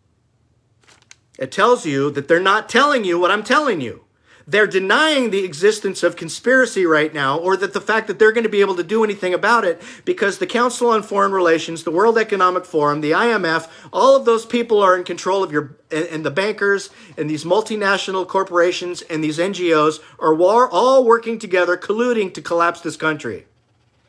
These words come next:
And they think, "Oh, well, you know, if we just keep the administrative state and we just, you know,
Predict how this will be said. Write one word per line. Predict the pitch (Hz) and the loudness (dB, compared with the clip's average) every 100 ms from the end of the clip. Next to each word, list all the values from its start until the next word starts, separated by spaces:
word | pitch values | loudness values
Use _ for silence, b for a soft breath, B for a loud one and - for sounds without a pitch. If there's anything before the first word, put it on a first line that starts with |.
| _ _ _ _ _ _ _ _ _ _ _ | _ _ _ _ _ _ _ _ _ _ _
And | 156 180 | -2 0
they | 190 | 2
think, | 185 170 | 2 0
"Oh, | 196 175 | 4 4
well, | 156 147 170 | 4 4 2
you | 170 | 0
know, | 147 160 | 0 0
if | 156 | -2
we | 180 196 | -6 -6
just | 190 - | -6 -8
keep | 202 185 | -8 -4
the | 160 | -4
administrative | 151 160 160 - 147 139 | -2 -6 -6 -4 -4 -4
state | - 143 143 151 | -8 -4 -4 -4
and | 131 | -6
we | 156 | -6
just, | 147 139 | -6 -8
you | 139 | -6
know, | 135 135 139 | 0 0 -2